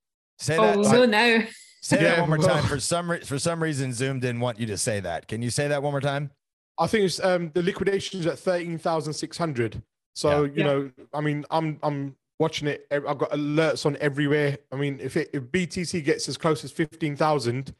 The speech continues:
Speaker 3: sleepless nights.
Speaker 1: Yeah. I
Speaker 3: So
Speaker 1: feel
Speaker 3: for
Speaker 1: for you.
Speaker 3: many
Speaker 1: I feel
Speaker 3: people,
Speaker 1: for
Speaker 3: for
Speaker 1: you and
Speaker 3: many,
Speaker 1: everybody
Speaker 3: many,
Speaker 1: else.
Speaker 3: many people.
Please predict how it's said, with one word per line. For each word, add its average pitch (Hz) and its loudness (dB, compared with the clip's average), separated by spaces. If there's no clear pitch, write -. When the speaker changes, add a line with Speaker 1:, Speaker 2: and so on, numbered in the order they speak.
Speaker 3:
sleepless 147 -2
nights. - -2
Speaker 1:
Yeah. 98 -2
I 123 0
Speaker 3:
So 135 2
Speaker 1:
feel 135 4
Speaker 3:
for - -4
Speaker 1:
for 127 2
you. 123 2
Speaker 3:
many - 2
Speaker 1:
I - 2
feel 147 -4
Speaker 3:
people, 180 0
Speaker 1:
for 160 -4
Speaker 3:
for - -
Speaker 1:
you 165 0
and 160 0
Speaker 3:
many, 170 4
Speaker 1:
everybody 156 -2
Speaker 3:
many, 143 0
Speaker 1:
else. 151 -4
Speaker 3:
many 160 0
people. 127 -4